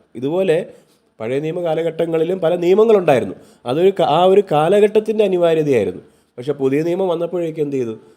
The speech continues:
ആ പഴയ നിയമങ്ങളൊക്കെ ക്യാൻസൽ ചെയ്തു. പക്ഷേ തത്വങ്ങൾക്ക് മാറ്റമില്ല. ആ തത്വങ്ങൾ ഇന്നും, ഇന്നും അത് നിലനിൽക്കുന്നുണ്ട് പല കാര്യങ്ങളിലും. ഒരു അൻപത് വർഷം മുമ്പ് നടന്ന ഒരു സംഭവത്തെ പോലും ഇന്നത്തെ നീതിന്യായ വ്യവസ്ഥ വെച്ച് നമുക്ക് അസസ് ചെയ്യാൻ പറ്റത്തില്ല, അല്ലേ?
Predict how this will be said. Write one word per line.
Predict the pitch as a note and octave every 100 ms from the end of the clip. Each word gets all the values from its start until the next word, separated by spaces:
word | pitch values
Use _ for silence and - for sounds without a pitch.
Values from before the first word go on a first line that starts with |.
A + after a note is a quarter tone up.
| _ -
ആ | A#2+
പഴയ | A#2+ A#2 D3+
നിയമങ്ങളൊക്കെ | D#3 C#3 C#3 C3 B2 F3+ -
ക്യാൻസൽ | C3 B2+ C#3+
ചെയ്തു. | B2 A#2 D3+ - _
പക്ഷേ | - C3+
തത്വങ്ങൾക്ക് | B2 - F#3 G3+ G3+ G#3+
മാറ്റമില്ല. | D#3 C3+ A#2+ F#2 - -
ആ |
തത്വങ്ങൾ | A2+ A2+ A#2 D#3 F#3+
ഇന്നും, | E3+ F3+ G3+ - _ -
ഇന്നും | C3 E3 D3+
അത് | D3+ A3 - _ _ _ -
നിലനിൽക്കുന്നുണ്ട് | C#3+ A#3 D#3 D#3 C3 F#2 F2 -
പല | B2 B2
കാര്യങ്ങളിലും. | A#2 G#2+ G2 E2+ - _ _ _ _ _ _ -
ഒരു | D#3
അൻപത് | E3 D#3 G3+ A3+ A3+
വർഷം | G3 E3+ G3+ F3
മുമ്പ് | D#3+ F3
നടന്ന | D#3+ D3 D3+
ഒരു | C#3+ C#3+
സംഭവത്തെ | B2 C3 B2 B2+
പോലും | A#2+ A2 G#2+ B2 -
ഇന്നത്തെ | C#3 F3+ G3+ G3 - G3+ F#3 -
നീതിന്യായ | C#3+ D3+ D3 C#3 C#3
വ്യവസ്ഥ | C3 B2+ A#2+ C#3+
വെച്ച് | A#2+ -
നമുക്ക് | A#2 A2+ G#2+
അസസ് | A2+
ചെയ്യാൻ | A#2+ G#2+
പറ്റത്തില്ല, | F#2 F#2+ F2 - _ _ _ -
അല്ലേ? | B2